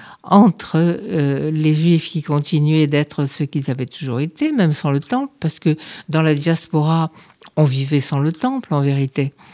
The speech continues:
Hmm ? Et, euh, les chrétiens qui attendaient la parousie, c'est-à-dire le retour très proche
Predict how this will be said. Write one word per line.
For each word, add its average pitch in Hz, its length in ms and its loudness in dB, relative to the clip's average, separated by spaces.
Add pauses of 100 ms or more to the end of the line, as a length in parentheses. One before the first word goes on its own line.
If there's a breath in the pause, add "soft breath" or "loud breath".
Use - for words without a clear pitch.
(280 loud breath)
Hmm ? 180 140 4 (500 loud breath)
Et, 208 320 4
euh, 147 220 2
les 156 160 4
chrétiens 226 480 -2
qui - 260 0
attendaient 170 460 2
la 226 120 0
parousie, 151 540 0
c'est-à-dire 160 640 -4
le 143 160 2
retour 135 380 -2
très - 220 -2
proche - 460 -2